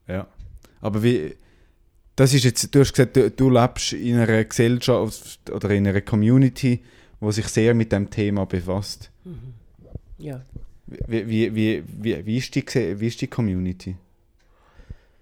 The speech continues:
Speaker 2: Ähm.
Speaker 1: Also das Gegenteil von uns?
Speaker 2: Ja, erstens sind sie zweimal so alt wie du und ich bin dann nochmal <laughs>
Speaker 1: Du bist dreimal so
Speaker 2: Ja,
Speaker 1: alt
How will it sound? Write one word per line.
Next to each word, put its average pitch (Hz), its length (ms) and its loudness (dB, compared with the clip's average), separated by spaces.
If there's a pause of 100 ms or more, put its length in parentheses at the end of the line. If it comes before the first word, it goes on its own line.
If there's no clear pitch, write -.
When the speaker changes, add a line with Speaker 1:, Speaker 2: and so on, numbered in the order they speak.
(560)
Speaker 2:
Ähm. 233 440 -2 (400)
Speaker 1:
Also 98 200 -2
das - 160 -8 (140)
Gegenteil 113 560 0
von 107 280 -2
uns? - 240 -10 (1080)
Speaker 2:
Ja, 277 540 2 (240)
erstens 208 540 0
sind 196 180 0
sie 185 160 -6
zweimal 175 440 2
so 151 300 -2
alt 156 320 -2
wie 214 140 -4
du 208 300 0
und 180 540 -2
ich - 220 -8
bin 170 180 -2
dann 160 420 -4
nochmal 185 440 2
<laughs> - 1400 -6
Speaker 1:
Du 117 100 -4
bist - 220 -8
dreimal 120 400 -2
so - 80 6
Speaker 2:
Ja, - 220 4
Speaker 1:
alt - 40 4